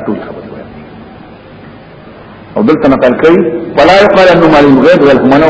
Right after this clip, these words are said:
من قاله كفر." که څوک وایي د غیبونه واقف دي بلا، بلا قصد دو. نو دلته وایي، "لعل الحق" علم غیب منفي د غیر نه، په دې پسې بلا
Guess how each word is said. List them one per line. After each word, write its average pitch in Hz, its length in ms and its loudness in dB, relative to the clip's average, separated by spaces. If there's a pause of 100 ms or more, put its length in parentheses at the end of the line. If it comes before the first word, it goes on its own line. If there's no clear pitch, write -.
من 123 160 -2
قاله 139 200 2 (100)
كفر." 107 260 -2 (840)
که 117 60 0 (100)
څوک 156 200 0
وایي 180 200 4
د - 20 4 (100)
غیبونه 170 340 2 (180)
واقف 151 380 0
دي 190 80 0
بلا، 165 300 2 (520)
بلا 151 200 4 (160)
قصد - 280 -2 (140)
دو. 101 120 -4 (400)
نو 117 80 -2
دلته 135 160 0
وایي، 147 140 4
"لعل 151 240 2
الحق" - 280 -4 (460)
علم 120 200 2 (100)
غیب 151 180 2
منفي 123 220 -2
د 127 160 0
غیر 165 140 2
نه، 185 140 0 (680)
په 117 80 2
دې 160 180 2
پسې 156 240 0
بلا 120 200 2